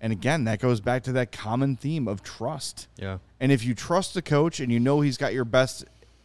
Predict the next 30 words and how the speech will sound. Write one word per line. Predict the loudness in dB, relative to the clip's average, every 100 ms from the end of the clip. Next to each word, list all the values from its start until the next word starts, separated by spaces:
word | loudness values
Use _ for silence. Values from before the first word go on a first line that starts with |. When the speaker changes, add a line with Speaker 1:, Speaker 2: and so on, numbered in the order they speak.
| -4
Speaker 1:
you | 0
know, | 0 0
intentions | 0 0 0 0 -2 -2
at |
heart, | 2 2 2 0 -12 -20 -20 -20 -20 _ _ -4
if | 0
he's | 0
gotta | 2 2 2
get | 0 -4
tough | -6 -6
with | -6
you | -4 -4 -6 -8 _ _ _ _
once | 2 4 4
every | 4 2
three | 0 -2 -2
months, | 0 -2 -4 -2
you're | 0
gonna | 2 2
take | 0 -2 0
that | 0 2
a |
lot | 2 0
more | -2 -4
seriously | -4 -4 0 0 0 -2 -2 -2 -6 _ _ _ _ _ 0
than | 4 4 4
a | -2
bag | 4 4 4 0
skate | 0 0 0
for | 0 2
every, | 2 2 0 2 0